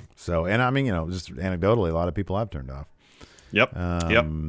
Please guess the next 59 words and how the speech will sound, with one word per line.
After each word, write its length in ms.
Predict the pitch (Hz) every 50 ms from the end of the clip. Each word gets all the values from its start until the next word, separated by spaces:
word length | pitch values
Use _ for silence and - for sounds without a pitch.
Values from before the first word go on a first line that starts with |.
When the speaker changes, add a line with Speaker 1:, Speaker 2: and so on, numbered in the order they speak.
| 78 80 80 78 -
Speaker 2:
Yep. 80 | 73 95
Speaker 1:
anyways, 540 | 127 135 107 71 60 55 53 53 53 - 69
I 80 | 71
guess 200 | 69 73 71 -
we 80 | - 76
can 200 | - 85 78 80
move 220 | 87 90 87 82
on 280 | 87 85 85 85 82 82
from 360 | - - 92 87 82 82 - - _
all 220 | - 123 123 123 120
that. 280 | 127 143 151 147 - - _ _ _ _ _ _ - - - - - _ -
Uh, 840 | - 123 131 131 131 127 127 123 123 123 120 120 120 117 117 113 - - _ _ _
so 260 | - - 180 170 165
yeah, 280 | 160 170 190 196 170 131
I 140 | - 165 170
thought 200 | 208 240 214 147
both 240 | 156 170 165 -
SmackDown 380 | - 143 151 180 180 151 180 175
and 100 | 151 123
Rampage, 400 | 120 131 175 208 185 131 98 92
I 80 | 110 135
thought 120 | 165 180
they 100 | 180 160
were 100 | 131 123
pretty, 340 | - - 139 139 131 110 76
I 40 | 85
thought 160 | 127 165 190
they 80 | 185
were 80 | 156 113
pretty 180 | - 139 147 123
decent. 380 | 82 95 131 160 - 180 -
SmackDown 420 | - - 98 127 139 175 170 165 147
kinda 180 | 147 143 143
Speaker 2:
They 60 | -
were, 140 | - - 127
Speaker 1:
flew 100 | 131 139
by. 400 | 117 92 87 82 87 107 139 175 220
We 200 | 220 - 135 123
have 140 | 110 98
Speaker 2:
I 40 | 123
Speaker 1:
a 40 | 147
Speaker 2:
thought 140 | 185 196 147
the, 80 | 131 123 120
especially 360 | 110 - - 147 - 190 160
the 100 | 120 -
first 260 | - - 143 - -
hour 220 | 95 104 143 -
of 80 | 87 -
SmackDown, 440 | - - 87 82 - - 87 82 82
I 60 | 82
thought 240 | - - 90 85 -
was, 160 | 85 78 78 -
was, 260 | 98 90 85 82 - -
was 180 | 92 90 85
pretty 260 | - - 107 98 87 85
solid. 400 | - - 85 82 87 98 104 104 -
You 120 | 92 90
had 180 | 95 92 92 87
that, 240 | 90 87 87 82